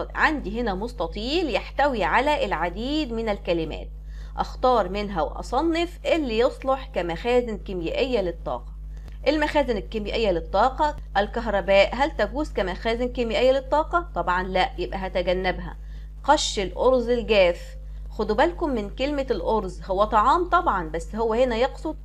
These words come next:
قش الأرز الجاف. ممكن أستخدمه كوقود، ممكن أحرقه وأستخدمه كوقود، إذن يجوز كمخزن من مخازن الطاقة الكيميائية.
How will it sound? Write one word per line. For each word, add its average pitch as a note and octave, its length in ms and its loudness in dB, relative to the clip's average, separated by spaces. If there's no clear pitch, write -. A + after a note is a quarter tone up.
قش C4 320 0
الأرز A#3 440 0
الجاف. F3 440 0
ممكن C4 420 0
أستخدمه G3 640 -2
كوقود، F#3+ 680 -2
ممكن A3 400 -2
أحرقه - 420 0
وأستخدمه B3 840 2
كوقود، A#3+ 720 0
إذن C4+ 400 2
يجوز G#3 440 -2
كمخزن G#3+ 540 -2
من E3 140 -6
مخازن F3+ 480 -2
الطاقة D#3+ 400 -6
الكيميائية. A#3 720 2